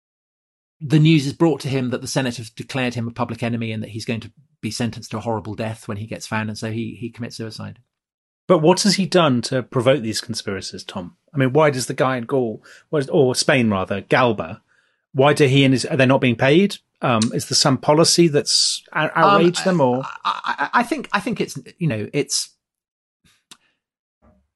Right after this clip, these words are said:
Speaker 1: Nero enjoys shock, and his entire reign has,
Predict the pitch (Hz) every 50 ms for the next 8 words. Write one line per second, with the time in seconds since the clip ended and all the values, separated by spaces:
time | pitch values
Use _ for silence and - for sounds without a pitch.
0 | _ _ _ _ _ - 165 165 175 185 190 190 185 185 185 185 - - - _
1 | _ _ _ _ _ _ _ _ _ _ _ _ _ _ _ _ _ _ _ _
2 | _ - 170 160 151 156 156 147 151 147 147 - - 190 165 113 92 - _ -
3 | - _ _ _ _ _ _ _ _ _ _ 139 135 131 131 131 131 135 123 -
4 | - _ _ 135 151 147 110 143 131 - 135 160 151 147 147 139 156 156 156 135
5 | 120 107 104 98 120 127 113 - -